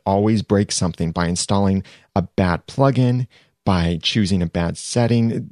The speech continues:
all kinds of things could go wrong. Now, will they? Probably not, especially if you have good WordPress plugins, a good theme, a good web host. Things probably won't go wrong,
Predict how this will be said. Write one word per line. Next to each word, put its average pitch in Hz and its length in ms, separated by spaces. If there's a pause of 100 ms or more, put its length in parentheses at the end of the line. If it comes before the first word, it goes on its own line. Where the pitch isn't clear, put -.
(100)
all 127 200
kinds 120 320
of 95 80
things - 360 (100)
could 143 380
go 151 160
wrong. 143 440
Now, 113 140
will 120 360
they? 202 320 (520)
Probably 185 640
not, 120 280
especially 135 500
if 139 140
you 113 80
have 104 320
good 131 220
WordPress 117 420
plugins, 95 560 (200)
a - 60 (120)
good 120 260
theme, 107 420
a 98 60
good 104 480
web 101 240
host. 101 420 (600)
Things 131 240
probably 123 680
won't 104 260
go 98 140
wrong, 101 480